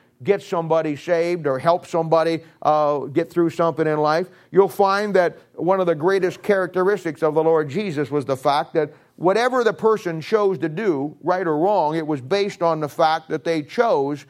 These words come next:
uh, based on the truth that he gave them. You'll never see him shortcutting the principle so somebody will get saved.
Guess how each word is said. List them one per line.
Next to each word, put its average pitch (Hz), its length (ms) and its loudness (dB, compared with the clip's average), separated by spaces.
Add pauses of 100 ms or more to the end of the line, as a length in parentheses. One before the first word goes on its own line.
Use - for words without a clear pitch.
(320)
uh, 151 420 2
based 170 460 -2
on 165 160 0
the 143 80 -4
truth 196 300 -4
that 165 100 -6
he 165 160 -6
gave 156 320 0
them. 127 240 -4 (520)
You'll 170 200 2
never 233 320 2
see 226 260 -4
him 196 420 0
shortcutting 196 800 0
the 156 100 -2
principle 151 680 -4
so 151 200 -4
somebody 160 480 0
will 156 160 0
get 151 220 -2
saved. 156 600 -4